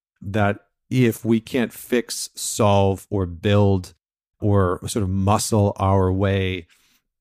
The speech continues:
out of a difficult situation or problem, that there is something inherently wrong with us as a man. And I've definitely fallen into that trap before, where I have felt the need to be in,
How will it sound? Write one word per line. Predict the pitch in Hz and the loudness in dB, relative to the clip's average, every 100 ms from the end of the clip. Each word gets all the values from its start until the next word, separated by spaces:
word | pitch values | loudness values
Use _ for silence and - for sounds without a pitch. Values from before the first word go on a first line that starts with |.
| - | -4
out | 104 117 117 | 0 0 0
of | 101 | -4
a | |
difficult | 101 107 - 101 | -2 -4 -6 -10
situation | - 101 101 98 101 - 107 95 | -8 -6 -4 -2 -2 -2 -2 -2
or | - 92 | -6 -10
problem, | - 117 110 139 107 95 92 - | -6 -2 0 2 0 0 -2 -6
that | 107 104 - | -6 -6 -2
there | 107 | -2
is | 101 - | -2 -4
something | 123 107 110 | -6 -4 -4
inherently | 101 90 110 107 95 | -4 -2 -2 0 -2
wrong | 90 98 107 110 | -2 0 2 2
with | 110 98 | 2 -2
us | 98 90 | -4 -6
as | - 92 | -8 -6
a | |
man. | 92 92 95 | -4 -4 -6
And | 95 98 | -6 -2
I've | 131 | 0
definitely | 127 117 107 | 0 -2 -4
fallen | - 107 95 95 | -6 -2 0 0
into | - 95 - 98 92 92 - _ _ _ | -2 -6 -4 -2 -2 -4 -10 _ _ _
that | 92 98 - | -6 -4 -4
trap | - 107 98 - | -2 0 0 -2
before, | - - 113 98 92 82 - _ _ _ | -14 -6 -2 0 -2 -6 -14 _ _ _
where | 107 104 95 - | 0 2 2 0
I | 104 | -4
have | 98 95 | -4 -8
felt | - - 107 95 - - _ | -10 -4 0 0 -4 -18 _
the | 104 104 | -6 -2
need | 98 101 110 113 101 92 | -2 0 2 2 0 -4
to | 98 | -14
be | 92 110 107 101 101 | -8 -2 0 0 -2
in, | 104 101 95 90 | -4 -2 -2 -4